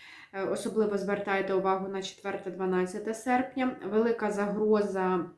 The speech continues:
атаки на, е, залізниці. Е, також, е, може бути атака на навчальний заклад. Е, велика атака може бути на,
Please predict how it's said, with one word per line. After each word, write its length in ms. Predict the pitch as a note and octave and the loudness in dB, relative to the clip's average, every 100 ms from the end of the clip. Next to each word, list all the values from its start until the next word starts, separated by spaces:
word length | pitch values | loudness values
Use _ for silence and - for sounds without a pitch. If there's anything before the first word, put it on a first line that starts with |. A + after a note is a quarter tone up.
| _ _ _ _ _ _ - - | _ _ _ _ _ _ -12 0
атаки 640 | G#3 G#3 G3+ G3+ G3+ F#3 | 2 4 2 2 0 0
на, 380 | G3 G3 F#3 - - F#3 | 2 4 2 0 -2 0
е, 40 | |
залізниці. 960 | F#3 G3+ G3 F#3 F#3 F3 F3 - A#3+ C4+ - - F#4 C#4+ | 0 2 2 2 2 0 0 -2 -2 -2 -6 -16 -12 -10
Е, 200 | G3+ G3 | -4 -4
також, 600 | F#3+ G#3+ G#3+ G3+ G3 - | 0 0 2 0 0 -4
е, 180 | G3 G3 | -4 -2
може 440 | F#3+ G3+ G3 F#3+ F#3 | -2 -2 -2 0 -2
бути 640 | F3+ G3 G3+ F#3 F3+ F3+ | -2 -6 -6 0 0 0
атака 600 | - F#3+ G3 F#3+ F#3+ F#3 F3+ | -2 -2 0 0 0 0 0
на 280 | F#3+ F#3+ | 2 2
навчальний 800 | F#3 E3 F#3 F#3 G#3+ F#3+ F#3 F3+ | 0 -2 -6 -4 -2 0 2 2
заклад. 640 | F3 F3 E3 - G3+ B3 - - F4+ - | 2 0 -2 -4 -4 -4 -6 -14 -14 -8
Е, 100 | F#3 | -4
велика 480 | F#3 G3 A3 A3 G#3 | 0 4 4 4 0
атака 520 | F#3+ F#3 G#3 G3+ G#3 | 0 0 0 -2 0
може 400 | F#3+ F#3+ F#3+ F#3+ | -2 -2 -2 -2
бути 840 | F3 F3 G3 G#3 G3 F#3+ F#3 F3+ F3+ | -2 -2 -6 -8 -2 2 4 4 2
на, 560 | F3+ F#3 F#3 F#3 F3+ | 2 2 4 4 2